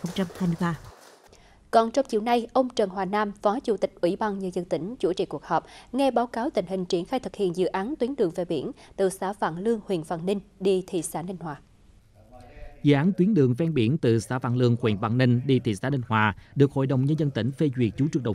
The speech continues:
Speaker 3: tư tại Nghị quyết số chín mươi tư ngày bảy tháng mười hai hai nghìn không trăm hai mươi ba. Ủy ban Nhân dân tỉnh đã giao Ban Quản lý Khu Kinh tế Vân Phong làm chủ đầu tư dự án thành phần một,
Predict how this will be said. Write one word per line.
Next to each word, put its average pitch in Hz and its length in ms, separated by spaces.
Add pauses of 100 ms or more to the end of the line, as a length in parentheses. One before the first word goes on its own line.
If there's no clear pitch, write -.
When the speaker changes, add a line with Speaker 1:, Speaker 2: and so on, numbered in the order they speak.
Speaker 3:
tư 117 200
tại 104 220
Nghị 104 140
quyết 170 240
số 127 260
chín 170 180
mươi 170 140
tư 127 200 (240)
ngày 127 180
bảy 110 180
tháng - 120
mười 110 120
hai 117 220
hai 127 120
nghìn 107 140
không - 80
trăm 113 120
hai 113 140
mươi 117 80
ba. 110 280 (360)
Ủy 123 120
ban 147 200
Nhân 135 120
dân 123 120
tỉnh 120 360
đã 113 120
giao 127 240
Ban 120 160
Quản 107 160
lý 131 140
Khu - 160
Kinh - 160
tế 139 100
Vân 131 220
Phong 127 220 (120)
làm 120 200
chủ 156 120
đầu 143 180
tư 139 200
dự 113 120
án 117 280
thành 113 140
phần 110 160
một, 110 200